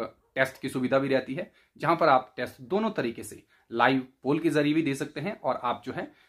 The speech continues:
अ, अपना ऑफलाइन टेस्ट भी वहां पर एक तरीके से दे सकते हैं। आपको Teachmeet एप्लीकेशन में जाना है, टेस्ट सेक्शन ओपन करना है, वहां पर क्वेश्चन आपको अपलोडेड पहले से रहेगा, आपने उसको simply टिक करना है और जो भी टॉपिक है उसके ऊपर आपको प्रश्न मिल जाएगा।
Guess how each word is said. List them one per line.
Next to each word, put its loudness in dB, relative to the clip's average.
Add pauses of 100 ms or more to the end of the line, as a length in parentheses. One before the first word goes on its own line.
(160)
अ, -2 (240)
अपना 0 (240)
ऑफलाइन 2
टेस्ट -4
भी -6
वहां -6
पर -10
एक -12
तरीके -8
से -8
दे -2
सकते -12
हैं। -18 (380)
आपको -2
Teachmeet -2
एप्लीकेशन -8
में -6
जाना 0
है, -6
टेस्ट -6
सेक्शन -8 (100)
ओपन -4
करना 0
है, -2 (220)
वहां 4
पर -2
क्वेश्चन -4
आपको -2
अपलोडेड -4
पहले -2
से -8
रहेगा, -4 (300)
आपने 2
उसको -6
simply -6 (260)
टिक -2
करना 0
है -4 (300)
और 0
जो 4
भी 2
टॉपिक 0
है -4
उसके -6
ऊपर -4
आपको -4
प्रश्न -8
मिल -4
जाएगा। -14